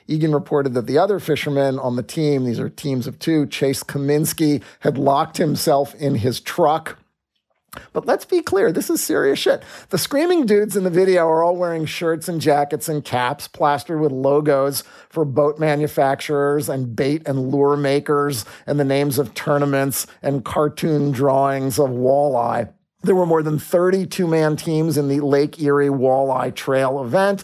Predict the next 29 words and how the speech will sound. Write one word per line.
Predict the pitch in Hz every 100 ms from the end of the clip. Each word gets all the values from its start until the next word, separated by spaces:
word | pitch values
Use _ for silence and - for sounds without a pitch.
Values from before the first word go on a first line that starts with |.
| - - - -
competing | 147 - 180 170
for | 170 170
serious | - 196 208 208 180
money. | 190 226 175 - - - _
The | 156 156 156
lead | 156 143 170 208
stuffing | - 175 160 156
fishermen | 156 160 156 170 156 151
would | 151
have | 147
won | 135 143 139 143
first | - 151 151
place | - 143 139 156
and | 143
nearly | 147 143 143
thirty | - - 147 151 156
grand | 143 131 139 139 160 175
in | 160 123
prizes. | 110 131 120 147 196 247 226 - - - - -
And | 151
after | 156 156 160
winning | 156 151 156
three | 151 - 165 165 165
earlier | 170 226 254 202 160 147 120 _ -
Lake | 147 147 -
Erie | 139 139 139
Walleye | 127 131 131 127 127
Trail | - 262 240 233
events, | 220 226 220 -